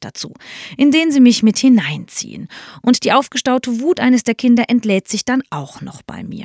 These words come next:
Plus Türen schlagen, Heularien und Vorwürfen aller Art. Da komme ich mir vor wie komplett ausgesaugt, wie Flasche leer. Mein Energiepegel sinkt auf Rekordtief. Energievampire. Was hilft? Ich schaue mir an, was Jesus gemacht hat,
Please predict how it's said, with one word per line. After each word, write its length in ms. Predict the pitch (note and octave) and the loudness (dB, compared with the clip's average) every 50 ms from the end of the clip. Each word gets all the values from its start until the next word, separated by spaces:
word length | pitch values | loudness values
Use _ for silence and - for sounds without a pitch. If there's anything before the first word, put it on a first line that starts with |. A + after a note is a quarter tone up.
| - - | -12 -6
Plus 300 | - D#4 D4+ - - - | -6 -4 -4 -6 -6 -4
Türen 340 | - E4 E4+ E4 D4+ D#4 | 0 0 0 2 0 -2
schlagen, 520 | C4+ - - A#3 A3 A3+ A3+ A3+ A3+ G3+ - | -2 0 0 0 2 2 0 0 -2 -2 2
Heularien 720 | G#3+ A3 A3 A3 - - F#3+ F#3+ F#3 E3+ F3+ F3 F3 G3 | 2 2 2 2 0 0 -2 -2 -2 -2 -2 -2 -2 -2
und 200 | - B3 B3+ - | -2 -2 -2 -2
Vorwürfen 680 | - - E3 D#3 D3+ C#3 D3 D3 C#3 - - D#3+ - | -2 -4 -4 -4 -4 -4 -6 -8 -8 -8 -10 -12 -10
aller 300 | - D3+ D#3 G3+ - - | -10 -8 -6 -6 -6 -8
Art. 300 | - - - - - - _ _ _ _ - - - - - | -10 -14 -16 -18 -20 -20 _ _ _ _ -20 -20 -14 -6 -2
Da 80 | G#3+ | -2
komme 240 | A3 - C#4+ D4 D4+ | 0 2 2 0 0
ich 100 | B3+ - | 0 2
mir 180 | A#3 A3+ A3 - | 4 4 4 2
vor 320 | - - F#3+ F3+ F3+ F3 - _ _ _ | 0 -2 0 0 0 -2 -6 _ _ _
wie 80 | - F#3 | -8 -6
komplett 380 | - - A#3+ A3 G#3+ B3 B3 - | -2 0 0 0 -2 -4 -8 -6
ausgesaugt, 720 | - D#3 D3+ - - - - C3+ - - E2 - - _ - | -8 -8 -8 -8 -10 -10 -10 -10 -8 -8 -8 -10 -6 _ 2
wie 180 | A#3 A#3+ - _ _ _ _ | 2 2 2 _ _ _ _
Flasche 500 | - - F3 D#3+ D3+ D#3 - - G#3+ A#3+ | -10 -6 -4 -4 -4 -4 -2 0 0 0
leer. 320 | B3 G#3+ D#3 C#3 - - - _ _ _ _ - - - - - - | 0 -2 -4 -6 -8 -10 -16 _ _ _ _ -20 -20 -18 -18 -12 -4
Mein 220 | - G#3 A3+ B3 A#3 | 2 4 4 4 6
Energiepegel 800 | B3 B3+ B3 A3+ C4+ D4+ C#4 - - B3 A3+ F#3+ G3 F#3 F3 - - | 6 4 4 4 2 -4 -6 -4 -2 -2 -2 0 -2 -4 -6 -8 -12
sinkt 380 | - - C#4+ C#4+ D4 C4+ - | -6 -2 -2 -2 -2 -2 -4
auf 260 | - E3+ F3+ F3 - | -4 -4 -4 -4 -6
Rekordtief. 960 | - B3 - - - - - - - - - - - - - - - - _ _ - | -10 -12 -12 -10 -14 -12 -12 -12 -14 -12 -12 -14 -14 -16 -18 -20 -20 -20 _ _ -2
Energievampire. 920 | - C4 C#4+ B3 A3 A#3+ G#3 D3+ D#3 D3 C#3+ - - - G2+ - - - - _ _ _ _ _ - | 0 2 2 4 4 4 4 4 2 -6 -8 -10 -10 -10 -12 -12 -14 -20 -20 _ _ _ _ _ -16
Was 200 | - D3 D#3 - | -14 -10 -4 0
hilft? 320 | C#4 C4 F#3+ - - _ _ _ _ _ - - - | 0 0 0 0 -6 _ _ _ _ _ -14 -6 -4
Ich 100 | B3 - | -2 0
schaue 240 | - E4 E4+ E4 C#4+ | 2 2 4 6 6
mir 160 | A3+ F#3+ - - | 4 4 4 2
an, 280 | A3+ C4 C#4 C4+ B3 A#3 | 2 2 2 2 0 -2
was 160 | B3 - - | -4 -6 -6
Jesus 360 | - C#3 - - D#3 - - | -8 -10 -10 -10 -12 -14 -12
gemacht 360 | - - - - - - - | -12 -12 -12 -12 -16 -18 -16
hat, 160 | - - - | -16 -16 -18